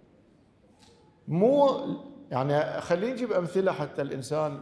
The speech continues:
يكون في الصورة. البعض سافر يا لأن صديقك ينام بلباس داخلي، الملابس داخلية، ما يناسب. مثلًا ياكل يتجشى بأعلى صوته،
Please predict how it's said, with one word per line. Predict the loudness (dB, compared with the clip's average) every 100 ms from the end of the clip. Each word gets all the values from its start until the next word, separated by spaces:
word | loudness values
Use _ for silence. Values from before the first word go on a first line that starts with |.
| -12
يكون | -10 -8 -8
في |
الصورة. | -8 -8 -4 -2 -4 -6 -16 -20 -20 -20 _ _ _ _ _ _ -18 -18 -18 -20 -20 -20 -20 -20 _
البعض | 6 8 12 12 12 6 2 -10 -14 -18 -20 -20 -20 -20 _ _ _ -8
سافر | 4 6 6 6 6
يا | 8 8 6
لأن | 6 6 6
صديقك | 6 8 8 6 4
ينام | 6 6 6
بلباس | 4 6 4 4
داخلي، | 0 0 -4 -6 -8 -16 -20 _ -14
الملابس | -4 0 2 0
داخلية، | 0 -2 -2 -6 -6 -8 -8
ما | -6 -4
يناسب. | -4 -6 -8 -10 -14 -16 -20 _ _ _ _ _ _ _ _ _ _
مثلًا | 0 2 4 4 4 4
ياكل | 6 6 4 0 2
يتجشى | 2 2 2 2 2 0 0
بأعلى | 2 2 2 2 2
صوته، | 0 -2 -2 -6